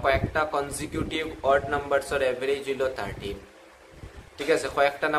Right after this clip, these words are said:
মনে করো ফার্স্টটা হইল। ফার্স্টটা হইছে মানে দেখো এখানে ফার্স্টটা odd numbers আছে। ঠিক আছে?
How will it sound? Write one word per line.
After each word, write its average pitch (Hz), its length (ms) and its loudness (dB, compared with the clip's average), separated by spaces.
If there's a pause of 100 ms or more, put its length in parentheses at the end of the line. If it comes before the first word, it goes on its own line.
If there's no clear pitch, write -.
মনে 127 160 -2
করো 139 120 0 (100)
ফার্স্টটা 139 360 0
হইল। 95 160 -6 (120)
ফার্স্টটা 156 420 0
হইছে 160 220 -2 (100)
মানে 143 240 -2
দেখো 143 240 -2
এখানে 139 280 -2
ফার্স্টটা 143 360 -2 (220)
odd 131 120 6 (120)
numbers 123 480 0
আছে। - 180 -12 (380)
ঠিক 147 180 -2
আছে? 165 140 0